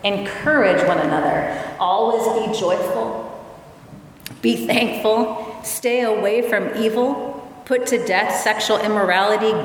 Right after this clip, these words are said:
greed, anger, slander, dirty language, and lies. And practice having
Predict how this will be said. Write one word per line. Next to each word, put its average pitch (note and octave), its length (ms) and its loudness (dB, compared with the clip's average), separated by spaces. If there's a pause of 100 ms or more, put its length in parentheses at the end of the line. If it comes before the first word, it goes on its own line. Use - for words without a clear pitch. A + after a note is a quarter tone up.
(100)
greed, A#3 540 2
anger, A#3 440 2
slander, A3+ 760 0
dirty G#3 280 0
language, F#3+ 480 0
and E3+ 180 0
lies. G#3 600 0 (1000)
And G#3 200 0 (260)
practice C4+ 560 -2
having G3 400 0